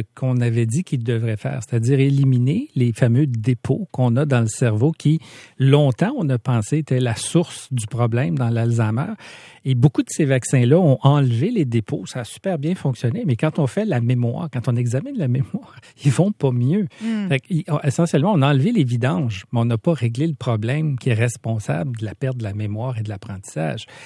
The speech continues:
Speaker 1: Et c'est ça, ultimement, qu'on veut, que, qu'on ait une cible ou une autre qui a fonctionné. En bout de ligne, on veut que le patient aille mieux.
Speaker 2: Ouais.
Speaker 1: Et, et c'est ça, le, c'est, c'est, ça a été ça, la grande déception des vaccins. C'est que d'un côté, on,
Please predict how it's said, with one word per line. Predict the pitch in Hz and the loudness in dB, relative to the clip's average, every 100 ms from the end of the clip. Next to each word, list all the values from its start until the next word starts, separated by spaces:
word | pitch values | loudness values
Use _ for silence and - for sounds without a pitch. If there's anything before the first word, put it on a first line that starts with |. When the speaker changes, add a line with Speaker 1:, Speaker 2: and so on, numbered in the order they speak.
| - - | -20 -12
Speaker 1:
Et | |
c'est | 113 120 | -6 -4
ça, | - 175 | 0 0
ultimement, | 131 - 110 113 127 | 0 -4 -6 -4 -4
qu'on | - 113 | -4 -4
veut, | 101 123 139 110 | -2 -2 -4 -6
que, | - | -12
qu'on | - 120 127 | -10 -8 -4
ait | 165 | -2
une | 135 113 | -2 -2
cible | - 175 165 | -2 -2 0
ou | 117 113 | 0 0
une | 113 | 0
autre | 123 151 131 | 0 0 -2
qui | 113 | -6
a | |
fonctionné. | - 107 - 107 117 170 - - - _ _ _ 110 | -4 -6 -4 -6 -6 -8 -12 -20 -20 _ _ _ -8
En | |
bout | 104 110 | -4 -4
de | 120 | -2
ligne, | 165 117 | -2 -4
on | |
veut | 98 139 | -4 -6
que | - | -8
le | |
patient | 110 110 - 151 | -12 -10 -4 -4
aille | 113 98 | -4 -4
mieux. | 117 135 107 - - - | -2 0 -2 -8 -20 -10
Speaker 2:
Ouais. | 185 131 139 | -4 -2 0
Speaker 1:
Et, | |
et | 143 | -2
c'est | - 127 | 0 -2
ça, | - 135 | 0 0
le, | 113 110 | 0 -4
c'est, | - 120 | -6 -8
c'est, | - 110 | -6 -8
ça | - | -6
a | |
été | 117 127 | -4 -4
ça, | 110 170 | -2 -2
la | 123 | -2
grande | 110 110 123 | -4 -2 0
déception | 120 110 123 110 127 | -2 -4 -6 -4 -4
des | 120 113 | -2 -4
vaccins. | 107 104 151 156 | -6 -8 -4 -4
C'est | - 107 | -6 -12
que | - - - _ | -14 -20 -20 _
d'un | 147 127 127 | -4 0 0
côté, | - 127 110 170 | 2 0 2 2
on, | 127 | 0